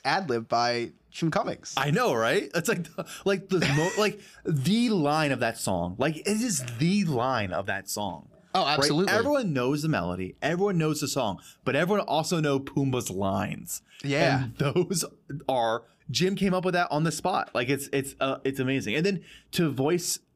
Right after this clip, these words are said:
Speaker 2: Jeremy Irons, who has a unique voice. Like, that is a
Speaker 1: Yeah.
Speaker 2: unique voice that's nothing like Pooh. And yet he was
Speaker 1: Nothing.
Speaker 2: able to not only replicate it, but replicate it in singing form to finish the song. And no one is the wiser.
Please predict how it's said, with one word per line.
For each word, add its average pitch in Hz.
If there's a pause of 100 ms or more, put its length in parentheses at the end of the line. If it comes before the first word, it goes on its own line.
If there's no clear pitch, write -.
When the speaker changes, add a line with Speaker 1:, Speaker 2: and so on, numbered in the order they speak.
Speaker 2:
Jeremy 139
Irons, 123
who 151
has 131
a 117
unique 107
voice. -
Like, 110 (520)
that 170
is 180
a 147
Speaker 1:
Yeah. 113
Speaker 2:
unique 151
voice 131
that's 117
nothing 120
like 104
Pooh. - (420)
And 123
yet 113
he 135
was 151
Speaker 1:
Nothing. 127
Speaker 2:
able 110
to 107
not 113
only 156
replicate 151
it, 185 (260)
but 131
replicate 143
it 135
in 117
singing 135
form 104 (280)
to -
finish 117
the -
song. 156
And 180
no 185
one 277
is 208
the 220
wiser. 190